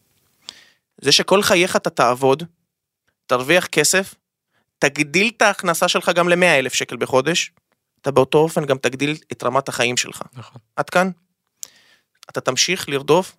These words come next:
Speaker 1: אחרי הזנב של עצמך. חכמים גדולים ממני, כפול מיליון.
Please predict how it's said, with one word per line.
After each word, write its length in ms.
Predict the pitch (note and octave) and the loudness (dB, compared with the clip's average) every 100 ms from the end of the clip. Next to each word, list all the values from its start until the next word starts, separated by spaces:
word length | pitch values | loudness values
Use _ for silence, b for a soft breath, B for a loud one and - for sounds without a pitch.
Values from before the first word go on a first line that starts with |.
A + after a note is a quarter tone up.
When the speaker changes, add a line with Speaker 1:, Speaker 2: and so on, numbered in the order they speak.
| - | -14
Speaker 1:
אחרי 200 | - C3 | 0 0
הזנב 200 | B2+ C#3+ | 2 0
של 160 | - | 0
עצמך. 320 | B2 - - B2 - _ _ _ _ _ _ - | -2 -2 -4 -4 -6 _ _ _ _ _ _ -8
חכמים 440 | C#3+ - D3 F#3 | -4 0 0 -2
גדולים 340 | E3+ D3+ E3+ | 0 0 2
ממני, 420 | D#3+ D3+ E3 F#3 F#3+ _ _ _ | 2 2 2 0 -6 _ _ _
כפול 240 | - E3+ | -4 0
מיליון. 380 | D#3 C#3 C#3 B2+ | 2 2 2 2